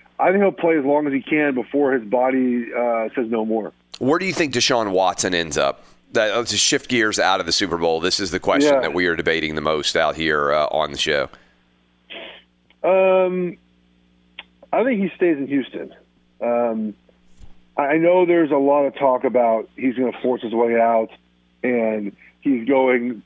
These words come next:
Speaker 1: to, um, you know, to sit out for an entire season. Um, but, you know, it's gonna be a lot of draft capital to get, to get him, I think. And Houston,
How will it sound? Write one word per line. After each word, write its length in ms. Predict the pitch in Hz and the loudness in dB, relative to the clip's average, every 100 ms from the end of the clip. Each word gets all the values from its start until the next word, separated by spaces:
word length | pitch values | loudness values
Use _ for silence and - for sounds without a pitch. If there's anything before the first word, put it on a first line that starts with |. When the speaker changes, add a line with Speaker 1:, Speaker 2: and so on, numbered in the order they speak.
| - | -2
Speaker 1:
to, 520 | 123 120 113 113 120 | 0 2 2 0 0
um, 520 | 110 110 107 101 98 92 _ - - - - - - - - - | 0 -2 -2 -4 -8 -12 _ -20 -18 -16 -16 -18 -18 -18 -8 -2
you 100 | 143 | 0
know, 20 | |
to 100 | 135 - | 0 0
sit 80 | 147 | 2
out 220 | 139 127 | 2 2
for 120 | 143 | 0
an 80 | 131 | -2
entire 300 | 143 135 131 - | 0 0 0 -2
season. 680 | 143 131 135 127 123 117 123 | -2 0 0 -2 -6 -10 -10
Um, 580 | 117 123 123 123 120 123 _ _ _ _ - | -4 -2 -2 -2 -4 -8 _ _ _ _ -2
but, 260 | 170 143 - | -2 -2 -6
you 120 | 175 165 | -2 -2
know, 40 | |
it's 100 | 185 | 0
gonna 160 | 240 269 | -2 0
be 80 | 226 | 2
a 80 | |
lot 240 | 156 160 170 | 2 4 2
of 80 | 143 | 0
draft 300 | 139 143 - | -2 -2 -2
capital 360 | 127 117 117 | -4 -4 -8
to 60 | 107 | -6
get, 200 | 113 104 | -10 -10
to 80 | 104 | -8
get 220 | 120 104 | -6 -4
him, 180 | 101 92 | -6 -6
I 100 | 95 | -8
think. 340 | 107 98 - | -8 -10 -8
And 120 | 123 | -12
Houston, 600 | - 208 214 220 180 151 | -4 -2 -2 0 0 0